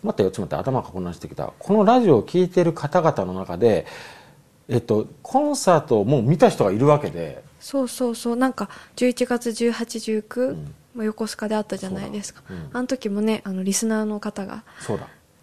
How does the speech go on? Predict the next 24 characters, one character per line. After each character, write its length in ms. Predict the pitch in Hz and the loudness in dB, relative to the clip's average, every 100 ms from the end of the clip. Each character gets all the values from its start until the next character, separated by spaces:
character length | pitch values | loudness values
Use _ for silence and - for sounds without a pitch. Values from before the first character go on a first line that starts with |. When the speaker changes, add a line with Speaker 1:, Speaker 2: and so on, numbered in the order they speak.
| _ - | _ -6
Speaker 2:
何 180 | 220 214 | -2 0
人 180 | 202 190 | 0 -4
か 140 | 175 | -8
行 80 | 190 | -6
か 120 | 202 | -2
れ 120 | 202 | -2
て 180 | 196 196 | -2 -4
ね、 260 | 214 226 - | -2 -2 -4
Speaker 1:
そ 160 | - 208 | -6 -4
う 20 | |
だ 60 | |
よ。 40 | 214 | -4
Speaker 2:
メ 0 | |
ッ 20 | |
セ 200 | - 202 | -4 -6
ー 40 | 190 | -6
ジ 140 | 185 | -10
い 40 | |
た 140 | - 196 | -10 -10
だ 100 | 202 | -10
き 160 | - 214 | -8 -6
ま 120 | 208 | -4
し 80 | |
た。 140 | - | -6